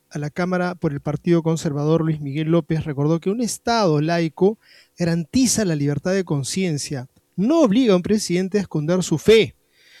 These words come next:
López denunció además lo que calificó de doble rasero, cuando desde el poder se provi-, eh, promovieron ritos chamánicos, santería, muchos hablaron de diversidad y respeto. Hay un retiro espiritual,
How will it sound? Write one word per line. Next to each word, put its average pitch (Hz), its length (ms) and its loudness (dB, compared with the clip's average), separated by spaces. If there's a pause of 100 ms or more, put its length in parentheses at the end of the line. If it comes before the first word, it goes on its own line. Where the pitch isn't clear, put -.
(180)
López 220 280 4
denunció 190 380 2
además 190 420 -2
lo 147 140 -2
que 135 80 -12
calificó 151 540 -2
de 180 100 4
doble 180 300 2
rasero, 143 600 -4 (340)
cuando 160 300 0
desde 151 160 4
el 156 80 -2
poder 208 420 2
se 233 140 -4
provi-, 180 440 0
eh, 214 220 -4
promovieron 190 540 2
ritos 214 340 2
chamánicos, 165 840 -2
santería, 165 720 -2 (420)
muchos 208 240 0
hablaron 214 340 2
de 208 100 0
diversidad 151 880 -2
y 156 100 -2
respeto. 139 720 -4 (540)
Hay 160 160 0
un 196 80 0
retiro 214 280 0
espiritual, 254 560 2